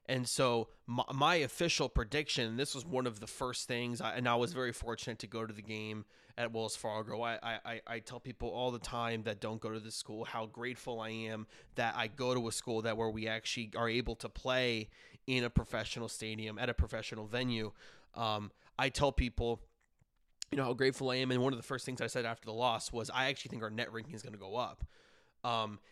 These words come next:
yesterday, I, I was watching, you know, before I, I, I went off to the game, I was watching Baylor and, and Texas, which was a heck of a game. Um, super entertaining, one of the better games I've watched this season. And, uh, uh,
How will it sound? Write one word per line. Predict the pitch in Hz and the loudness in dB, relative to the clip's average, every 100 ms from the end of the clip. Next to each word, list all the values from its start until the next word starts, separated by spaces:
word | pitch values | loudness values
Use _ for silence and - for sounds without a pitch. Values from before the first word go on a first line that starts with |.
| - | -4
yesterday, | 123 135 - 143 123 113 110 - | 2 2 4 4 4 4 0 -2
I, | 117 120 | 0 2
I | 117 | 2
was | 117 | 0
watching, | 110 120 113 - 113 107 101 - - - | -2 -4 -2 -4 -6 -8 -12 -20 -20 -6
you | 120 | -4
know, | 107 | -4
before | 107 - 123 | -4 -2 0
I, | 117 120 | 0 -2
I, | 117 | -2
I | 120 | -2
went | 117 117 | 0 -2
off | 113 - | -4 -6
to | 110 | -10
the | |
game, | 107 139 143 | -2 0 2
I | 123 | 2
was | 117 | 0
watching | 117 113 - 110 | -4 -6 -6 -6
Baylor | 120 120 120 113 | -4 -4 -4 -4
and, | 110 110 | -4 -6
and | 117 113 | -8 -8
Texas, | - 123 - - | -4 -4 -4 -8
which | 120 117 | -8 -6
was | 110 | -6
a | |
heck | 101 - 180 180 | -6 -2 -2 -2
of | 120 | -6
a | |
game. | 110 110 107 67 - - - - _ - | -8 -8 -8 -14 -20 -20 -20 -20 _ -4
Um, | 123 113 107 | -2 0 -2
super | - - 170 151 147 | 0 2 2 2 2
entertaining, | 120 117 - 127 117 120 | 2 0 -2 -4 -2 -2
one | 120 | -4
of | 117 | -4
the | 110 | -6
better | 120 117 | -6 -6
games | 110 113 110 | -6 -8 -6
I've | 117 104 | -8 -6
watched | 110 117 - - | -4 -4 -4 -8
this | 104 | -8
season. | - 127 123 110 107 98 - - - - | -6 -6 -6 -6 -8 -12 -20 -20 -20 -8
And, | 131 123 120 113 104 _ _ _ _ _ - - | 0 2 2 -2 -6 _ _ _ _ _ -20 -12
uh, | 120 - | -10 -8
uh, | 135 | -8